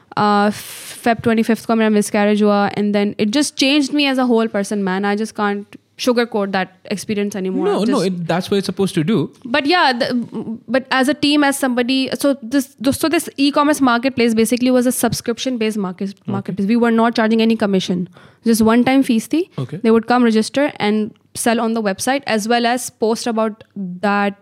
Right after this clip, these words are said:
Speaker 1: uh, their e-store on my community। So it was all interrelated,
Speaker 2: Okay।
Speaker 1: ठीक है?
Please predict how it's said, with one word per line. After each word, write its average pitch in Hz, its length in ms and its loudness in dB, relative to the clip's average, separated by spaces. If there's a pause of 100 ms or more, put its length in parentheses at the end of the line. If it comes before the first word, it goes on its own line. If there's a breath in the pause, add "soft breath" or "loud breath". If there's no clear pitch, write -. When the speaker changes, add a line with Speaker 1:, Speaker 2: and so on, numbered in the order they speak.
(160)
Speaker 1:
uh, 196 240 -2
their 196 240 0 (160)
e-store 285 340 0 (200)
on 220 80 0 (100)
my 202 80 0
community। 196 500 -4
So 240 100 -4
it 233 100 0
was 240 120 2
all 240 220 0
interrelated, 196 520 -6
Speaker 2:
Okay। 190 100 -2
Speaker 1:
ठीक - 80 -2
है? 220 120 0